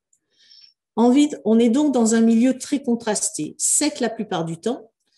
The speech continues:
avec de temps en temps une inondation. Enfin, je sais que la vallée de l'Yvette est très souvent, euh, a des risques d'inondation importants à Palaiseau. Et donc, la ville n'est pas un milieu favorable à l'installation d'un sol vivant.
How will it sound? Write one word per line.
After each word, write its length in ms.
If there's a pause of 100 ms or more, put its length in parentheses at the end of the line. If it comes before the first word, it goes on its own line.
(200)
avec 280
de 100
temps 260
en 120
temps 100
une 140
inondation. 720 (180)
Enfin, 360
je 120
sais 300
que 500
la 100
vallée 240
de 80
l'Yvette 460
est 220
très 140
souvent, 580
euh, 140 (380)
a 140
des 140
risques 220
d'inondation 540
importants 380
à 80
Palaiseau. 540 (920)
Et 80
donc, 280 (340)
la 160
ville 240
n'est 120
pas 260
un 80
milieu 260
favorable 680
à 60
l'installation 640
d'un 120
sol 260
vivant. 400